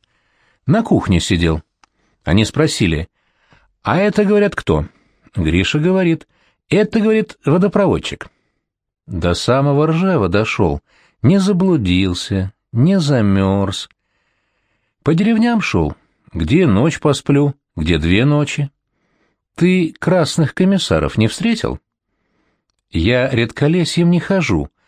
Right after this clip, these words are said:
сказал Ракитов. Я чаще иду, где красный не пройдет. Волков не боялся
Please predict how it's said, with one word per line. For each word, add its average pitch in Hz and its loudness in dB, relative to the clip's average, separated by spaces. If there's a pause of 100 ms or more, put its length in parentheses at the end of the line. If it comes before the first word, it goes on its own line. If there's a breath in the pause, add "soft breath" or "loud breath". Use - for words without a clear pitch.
(160)
сказал 80 -2
Ракитов. 80 -4 (420)
Я 175 2
чаще 113 -2
иду, 76 -4 (540)
где 95 0
красный 110 0
не 101 2
пройдет. 117 -2 (1400)
Волков 113 0
не 92 4
боялся 113 0